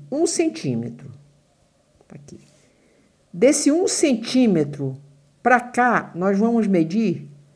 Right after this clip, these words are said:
dois centímetros e meio. Desses dois centímetros e meio pra cá, vamos medir mais dois centímetros e meio.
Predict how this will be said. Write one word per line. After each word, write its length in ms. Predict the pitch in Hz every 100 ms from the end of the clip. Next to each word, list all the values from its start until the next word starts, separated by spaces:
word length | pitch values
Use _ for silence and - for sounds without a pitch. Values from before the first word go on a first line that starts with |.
| _ _ _
dois 300 | 269 254 277
centímetros 760 | 269 277 226 240 233 233 233 226
e 60 | 262
meio. 480 | 196 110 101 104 - _ _ _ _ _ _ _ _ _ _ _ _ _ _ _ _ _ _ _ _ _ _ _ _ _ _
Desses 500 | 175 208 311 320 302
dois 360 | 214 220 302 359
centímetros 760 | - 302 - 262 254 247 240 233
e 80 |
meio 420 | 226 160 139 123 139
pra 220 | 247 254
cá, 380 | - 247 220 -
vamos 360 | 180 233 240 240
medir 360 | 233 175 233
mais 540 | 220 214 220 240 240 -
dois 440 | 196 214 214 226
centímetros 720 | - 220 - 208 208 214 202
e 60 | 226
meio. 340 | 170 -